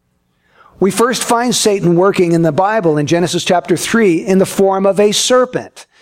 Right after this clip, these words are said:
And so when he talks about treading upon serpents and scorpions, he's talking about Satan and his demonic hosts, the powers of hell. You're gonna be able to tread on them, and they're not gonna be able to injure you.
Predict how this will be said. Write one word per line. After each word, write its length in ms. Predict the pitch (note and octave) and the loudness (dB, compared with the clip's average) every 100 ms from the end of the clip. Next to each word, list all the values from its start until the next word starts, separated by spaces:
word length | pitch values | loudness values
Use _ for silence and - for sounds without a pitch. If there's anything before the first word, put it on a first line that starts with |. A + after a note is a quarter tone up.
| - - - | -20 -20 -4
And 120 | G#3 G#3 | -2 0
so 200 | A#3+ A3 | 0 2
when 140 | G#3+ | 0
he 80 | G3+ | -2
talks 340 | G#3 B3 A#3 | -2 -2 0
about 280 | G#3+ F#3+ - | -2 -2 -2
treading 300 | E3 B3+ A#3+ | -2 0 0
upon 240 | F#3+ F#3 | 0 0
serpents 800 | E3+ - A3 A3 B3+ A#3 - - | -2 0 0 0 -2 -2 -4 -2
and 140 | D#3 C#3 | -2 0
scorpions, 640 | - A3+ A3+ E3 D3 D3+ | 0 0 0 0 0 0
he's 120 | - | 0
talking 360 | - G#3+ G#3+ A3 | 0 -2 0 2
about 460 | F3 D#3+ - - | 2 -2 -6 -6
Satan 480 | - - G3 A3 A3+ | -2 2 2 4 2
and 160 | A3 F#3 | 4 2
his 160 | F3+ | 2
demonic 440 | - E3 D#3+ F3 - | 0 0 0 -2 -2
hosts, 720 | F3+ A2+ - - - - - _ _ - | -2 -4 -8 -6 -6 -8 -12 _ _ -6
the 80 | |
powers 460 | B2+ F#3 G3 G#3+ G3+ | -2 0 0 0 0
of 80 | F#3+ | 0
hell. 520 | G3 F#3 B2 - - _ _ - - | 2 2 -2 -8 -12 _ _ -20 -4
You're 100 | G3 | 0
gonna 160 | B3+ G#3+ | 2 2
be 100 | G#3+ | 2
able 140 | G#3 | 2
to 80 | F#3 | -2
tread 340 | - - C#4 | 0 0 0
on 220 | A3+ F3+ D3+ | 0 0 0
them, 280 | D3 E3+ F3 - - | 0 -2 -4 -6 -2
and 160 | E3+ | 0
they're 140 | A#3+ C4+ | 0 2
not 200 | B3 B3 | 0 0
gonna 140 | A3 | 0
be 140 | F#3 | 2
able 160 | A3 G#3 | 2 2
to 100 | G3 | 0
injure 380 | B3 B3 E3+ F3+ | 0 0 2 2
you. 420 | F3+ A3+ C3 | 4 2 0